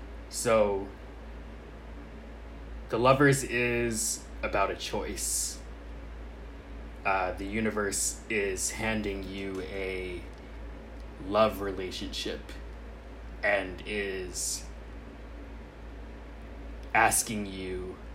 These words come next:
how you feel about it. Um, this could be a pair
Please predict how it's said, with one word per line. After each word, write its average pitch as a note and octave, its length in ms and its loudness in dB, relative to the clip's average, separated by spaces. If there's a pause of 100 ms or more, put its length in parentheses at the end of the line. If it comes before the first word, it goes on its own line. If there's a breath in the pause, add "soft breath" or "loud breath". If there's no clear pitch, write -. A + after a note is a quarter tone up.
(2250)
how G#2+ 220 8
you F#2 180 -2
feel G#2+ 300 0
about - 280 -2
it. - 120 -8 (2000)
Um, F2+ 420 4 (2750)
this C3+ 300 6
could C#3+ 260 8
be B2+ 160 8
a A2+ 60 8
pair A2 760 4